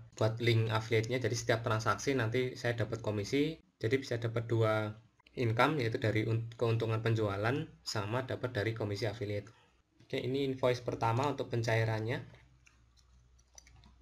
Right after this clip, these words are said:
Ya, cairnya di bulan kemarin ya, di bulan Agustus. Jadi ini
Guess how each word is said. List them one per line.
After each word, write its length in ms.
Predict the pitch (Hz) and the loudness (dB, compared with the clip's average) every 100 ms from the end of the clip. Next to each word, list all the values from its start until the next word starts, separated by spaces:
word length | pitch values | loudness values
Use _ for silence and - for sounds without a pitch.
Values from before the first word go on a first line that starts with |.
| - - | -20 -8
Ya, 480 | 113 113 110 110 - | -4 -2 -2 -4 -4
cairnya 480 | 117 117 123 135 | -2 0 -2 -4
di 80 | 117 113 | -4 -4
bulan 640 | 117 110 110 110 110 110 | -2 0 0 -2 -4 -6
kemarin 480 | 110 113 113 113 107 | -6 -4 -2 0 -2
ya, 80 | 113 | -2
di 160 | 113 110 | -4 -6
bulan 640 | 110 107 104 104 104 104 - _ _ _ - | -4 -2 -2 -4 -6 -8 -14 _ _ _ -14
Agustus. 720 | 113 110 - - 143 - - - _ _ | -4 -4 -2 -2 -2 -2 -8 -16 _ _
Jadi 320 | - 110 123 | -10 -4 -2
ini 140 | 123 | 0